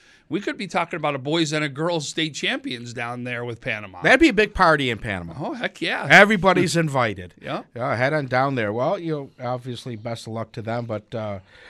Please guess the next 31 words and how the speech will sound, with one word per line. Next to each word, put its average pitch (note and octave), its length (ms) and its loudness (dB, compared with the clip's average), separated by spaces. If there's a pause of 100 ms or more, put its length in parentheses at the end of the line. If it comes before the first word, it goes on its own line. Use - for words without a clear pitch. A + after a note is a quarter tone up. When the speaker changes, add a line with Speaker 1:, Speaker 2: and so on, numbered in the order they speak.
(140)
Speaker 2:
I G#2 80 -6
like, A#2+ 420 -2
uh, A#2 340 0
I A2 60 -10
like A#2+ 300 -4
our, C3+ 160 -4 (120)
our A#2+ 120 -6
matchup C#3+ 540 -6
there. G2 260 -4 (340)
Uh, B2 160 -4
Middle G#3 360 0
Early F3 280 0
College, C3+ 680 -2 (240)
uh, A#2+ 240 -8
taking C#3 480 -6
on, A#2+ 560 -8 (120)
uh, G#2+ 640 -6 (160)
C D3 300 -10
G C3 180 -8
Finney. D3 600 -4 (440)
That's B2+ 380 -4
at, B2 600 -4
uh, A#2 720 0
eleven C#3 220 -8
o'clock, C#3+ 320 -4
so G#2 220 -4
half A2+ 260 -2
an B2 60 -8
hour A#2 180 -2
from A#2+ 220 -10
now, A#2 260 -6